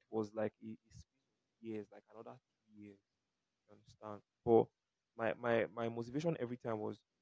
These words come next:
to soon, I will soon finish, to soon be over, to soon be over. And it seemed, before I started the whole process, you know, I already said I was not going to come back. It seemed impossible, like I was not going to do it, like it was, it was not gonna happen.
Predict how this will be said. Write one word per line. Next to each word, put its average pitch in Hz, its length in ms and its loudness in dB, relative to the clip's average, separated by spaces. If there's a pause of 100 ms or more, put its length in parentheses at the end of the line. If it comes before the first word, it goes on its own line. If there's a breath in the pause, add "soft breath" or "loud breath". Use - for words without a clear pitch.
(100)
to 110 80 -6
soon, 127 140 0
I 113 60 6
will 110 80 8
soon 131 180 0
finish, 110 320 -2 (120)
to 110 60 -18
soon 135 180 -4
be 113 80 -10 (100)
over, 107 220 2
to 98 80 -6 (100)
soon 120 100 -10
be 107 180 -16
over. 104 240 -4 (460)
And 110 220 -6 (1500)
it 147 60 0
seemed, 95 440 10 (300)
before 185 220 12
I 156 60 12
started 131 340 12
the 117 40 12
whole 120 80 12
process, 110 380 2 (500)
you 180 60 6
know, 156 60 8
I 139 40 4 (200)
already 151 140 -12
said 131 280 12
I 113 80 12
was 113 160 12
not 131 80 12
going 123 140 12
to 110 120 6
come 110 140 10
back. 107 180 6
It 127 120 0
seemed 175 420 10
impossible, 117 720 0
like 107 180 8 (440)
I 110 40 6
was 117 100 8
not 139 100 4
going 117 140 -2
to 104 60 -16 (140)
do 107 80 6
it, 104 140 4
like 107 120 -2
it 110 40 -6
was, 120 80 -6
it - 180 -18
was 117 120 -14
not 131 80 -20
gonna 107 120 -12
happen. - 300 -20